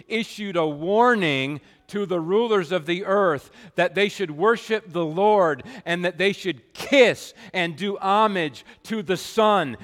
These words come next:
to the Anointed One, to the Messiah, lest he come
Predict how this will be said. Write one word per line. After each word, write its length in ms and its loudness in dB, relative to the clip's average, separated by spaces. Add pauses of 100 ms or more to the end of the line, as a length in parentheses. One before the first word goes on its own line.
(160)
to 160 -4
the 240 -2
Anointed 640 -2
One, 320 -4 (180)
to 180 -2
the 140 -2
Messiah, 720 2 (2000)
lest 580 0 (140)
he 160 -4
come 560 -4